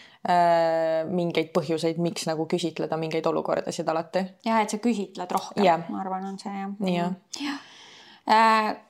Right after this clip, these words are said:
Speaker 2: kuhu reisiksid kohe? Nagu nüüd sul on, äh, võimalus minna ja nüüd see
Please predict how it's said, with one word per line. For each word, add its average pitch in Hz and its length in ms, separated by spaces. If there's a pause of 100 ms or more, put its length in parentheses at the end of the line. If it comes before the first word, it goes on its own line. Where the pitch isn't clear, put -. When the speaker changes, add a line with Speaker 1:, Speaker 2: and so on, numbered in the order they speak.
(640)
Speaker 2:
kuhu 285 560
reisiksid 214 720 (320)
kohe? 208 240 (840)
Nagu 202 240
nüüd 220 280 (400)
sul - 200
on, 185 340
äh, - 420 (240)
võimalus 220 400
minna 247 400
ja 208 140
nüüd 208 300
see - 120